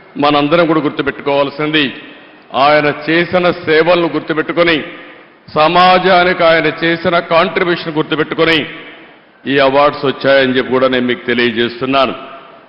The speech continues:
ఇంకొక పక్క ఇప్పటికి మనం చూస్తే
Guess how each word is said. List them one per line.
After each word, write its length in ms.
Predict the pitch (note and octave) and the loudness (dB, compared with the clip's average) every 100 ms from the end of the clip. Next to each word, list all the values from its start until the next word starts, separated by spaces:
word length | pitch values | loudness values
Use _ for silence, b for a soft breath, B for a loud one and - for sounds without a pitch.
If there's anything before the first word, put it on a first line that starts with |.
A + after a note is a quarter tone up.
| - - - D3+ | -20 -14 -4 0
ఇంకొక 300 | F#3+ F#3+ F3+ F3 | 2 4 2 0
పక్క 180 | F3 F#3+ F3+ D3+ - - - - - - - _ _ _ _ _ | 0 2 2 0 -10 -18 -20 -20 -20 -20 -20 _ _ _ _ _
ఇప్పటికి 380 | C3+ C3 D#3 D3 D3+ | -8 -4 -2 -2 0
మనం 140 | D3+ C3+ | 0 0
చూస్తే 320 | D3+ D3 E3+ | 0 0 0